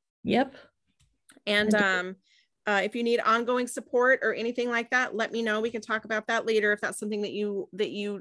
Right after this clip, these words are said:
Speaker 2: are like, "Oh my gosh, like, I, I can't do this by myself."
Speaker 1: Right.
Speaker 2: Um,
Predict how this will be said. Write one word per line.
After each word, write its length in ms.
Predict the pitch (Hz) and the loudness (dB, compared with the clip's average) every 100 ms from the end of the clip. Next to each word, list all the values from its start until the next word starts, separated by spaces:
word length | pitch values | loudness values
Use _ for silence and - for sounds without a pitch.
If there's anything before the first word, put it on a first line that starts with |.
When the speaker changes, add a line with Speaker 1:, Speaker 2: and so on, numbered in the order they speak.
| - | -2
Speaker 2:
are 100 | 196 | 0
like, 160 | 180 180 | 0 -2
"Oh 100 | 185 | -4
my 100 | 185 | 0
gosh, 260 | 160 180 | -2 -2
like, 180 | 170 165 | -6 -4
I, 200 | 170 - _ - | -6 -8 _ -12
I 60 | |
can't 240 | - 202 196 | -4 -4 -2
do 100 | 202 | -2
this 140 | 190 | -4
by 100 | 196 | -4
myself." 480 | 202 - 170 160 202 _ _ - | -4 0 0 0 -4 _ _ -2
Speaker 1:
Right. 200 | 196 175 | 2 4
Speaker 2:
Um, 220 | 170 175 | 2 -4